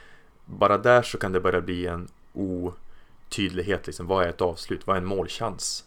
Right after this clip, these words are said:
Bollinnehavet vet man ju också om att det kan skilja mycket. Eh, och det tycker vi är en utmaning, eh, när det kommer till den statistiken som vi ska hämta från, som någon annan har gjort. Vi är inte helt säkra på definitionerna. Eh, och sen så, så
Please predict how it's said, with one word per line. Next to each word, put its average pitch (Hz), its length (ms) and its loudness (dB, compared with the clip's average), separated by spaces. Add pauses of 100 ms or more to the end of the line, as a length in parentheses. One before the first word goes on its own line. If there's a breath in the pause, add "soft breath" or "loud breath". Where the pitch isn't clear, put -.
(100)
Bollinnehavet 98 680 2
vet 90 120 -2
man 95 80 -2
ju 92 60 6
också 101 220 -2
om 90 120 -2
att 85 100 -8
det - 80 -6
kan 90 140 -6
skilja 90 420 -2 (420 soft breath)
mycket. - 340 -6 (800 loud breath)
Eh, 87 240 -6 (120)
och - 100 0
det 123 100 6
tycker 98 240 -4
vi 92 60 2
är 92 40 4
en 95 60 -2
utmaning, 92 600 -2 (320)
eh, - 380 -12
när 95 200 -6
det 92 60 -2
kommer 98 280 -6
till 87 200 -8
den 87 120 -4
statistiken 95 500 -6
som 90 140 -6
vi 85 60 -4
ska - 120 -2
hämta 90 480 0 (440 soft breath)
från, 87 260 -4 (220)
som - 160 -6
någon 90 280 -2
annan 98 260 0
har 87 80 0
gjort. - 340 -2 (600 loud breath)
Vi 104 140 -4
är 95 40 -2
inte 90 140 -8
helt 92 160 -4
säkra 95 280 -2
på 95 60 -4
definitionerna. 92 600 -4 (640 loud breath)
Eh, 50 220 -8 (100)
och - 100 -8
sen 117 140 0
så, 113 400 4 (300)
så 95 640 2